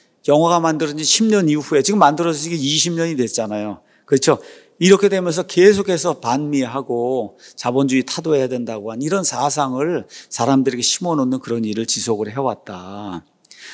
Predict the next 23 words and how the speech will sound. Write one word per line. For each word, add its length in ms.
이호 160
목사님이 540
그러면서 340
결론적으로 580
이렇게 340
이야기하는 480
거예요. 420
오늘날 680
저와 340
여러분이 340
겪고 340
있는 240
이 120
대한민국, 840
이 140
모든 400
것의 280
현실, 520
이 120
대한민국은 960
안토니오 640
그람시의 640
진지전이 840